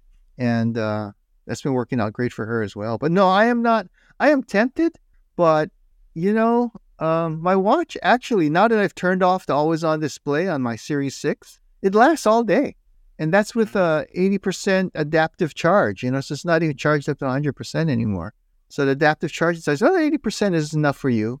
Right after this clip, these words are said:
Speaker 1: You know, you don't do anything much." And, uh, pretty much lasts all day. My Fitbit, on the other hand, is not lasting. <laughs> That's
Speaker 2: <laughs>
Speaker 1: another story. Yeah.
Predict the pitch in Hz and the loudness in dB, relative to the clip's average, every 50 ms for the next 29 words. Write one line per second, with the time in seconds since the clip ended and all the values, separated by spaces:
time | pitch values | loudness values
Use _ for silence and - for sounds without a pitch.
0 | _ - 156 151 147 147 156 170 160 135 123 131 123 110 110 110 104 - 104 107 | _ -6 -4 -4 -2 -2 -2 -2 -2 -2 -2 -2 -2 -2 -2 -4 -4 -4 -4 -4
1 | 104 101 101 113 - - - _ _ _ _ _ 135 117 113 117 117 117 113 113 | -4 -4 -6 -6 -10 -16 -20 _ _ _ _ _ -8 -6 -4 -4 -4 -4 -4 -4
2 | 110 113 120 - _ _ _ _ _ _ - 208 220 233 233 208 - - 156 160 | -6 -8 -10 -14 _ _ _ _ _ _ -2 -2 0 0 -2 -2 -4 -2 0 0
3 | 160 165 - 143 127 127 135 147 143 123 120 131 120 - - 233 226 - - 147 | 0 0 0 0 0 0 2 0 0 2 0 0 0 0 -2 -2 -2 0 -2 0
4 | - 95 117 120 120 120 117 113 113 113 107 101 98 107 107 107 - - - _ | 0 0 0 0 0 0 0 0 0 0 0 -2 -2 -2 -4 -6 -8 -14 -18 _
5 | _ _ _ _ _ _ _ - 127 127 123 - - 123 104 95 - - - - | _ _ _ _ _ _ _ -2 2 2 2 2 2 -2 -2 -2 -4 -6 -8 -8
6 | - - - - - - - _ 226 - - - 190 - _ - 175 - _ 175 | -8 -8 -6 -6 -8 -10 -6 _ -8 -8 -6 -10 -10 -10 _ -8 -8 -6 _ -6
7 | 151 - _ _ _ _ _ _ _ _ - 156 123 113 196 185 120 107 110 107 | -6 -6 _ _ _ _ _ _ _ _ -4 -2 -2 0 0 0 0 0 0 0
8 | 98 104 101 - - - 101 104 104 101 101 113 113 - _ _ _ _ _ _ | -2 -2 -4 -6 -8 -4 -2 -2 -2 -2 -4 -8 -10 -14 _ _ _ _ _ _
9 | _ _ 135 135 143 165 175 135 101 | _ _ 0 0 2 2 2 0 -2